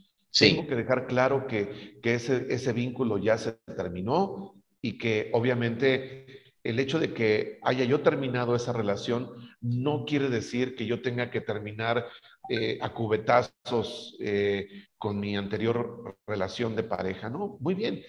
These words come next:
Speaker 2: se acabó lo nuestro, pero vamos a seguir siendo papás de mi hijo y eso le tiene que quedar claro a mi nueva pareja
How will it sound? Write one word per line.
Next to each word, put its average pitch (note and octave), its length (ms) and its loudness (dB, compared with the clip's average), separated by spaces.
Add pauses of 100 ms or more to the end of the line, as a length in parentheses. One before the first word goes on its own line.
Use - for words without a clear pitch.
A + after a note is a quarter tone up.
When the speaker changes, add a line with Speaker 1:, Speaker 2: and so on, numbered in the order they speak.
(160)
Speaker 2:
se - 120 -4
acabó B2 260 4
lo F#3 240 4
nuestro, D#3+ 540 2
pero A#2 160 4 (180)
vamos D3+ 240 0
a C#3+ 40 -4
seguir B2+ 300 0
siendo C3 320 -2
papás G#2+ 340 0
de G#2 80 -2
mi G2 140 -4
hijo B2 300 -2 (240)
y C#3 220 2
eso C#3+ 240 4
le D3+ 120 2
tiene B2+ 280 0
que C3 120 0
quedar A2+ 300 2
claro A2+ 240 2
a A#2 60 0
mi G#2 100 -4
nueva G#2 260 0
pareja F2+ 300 -4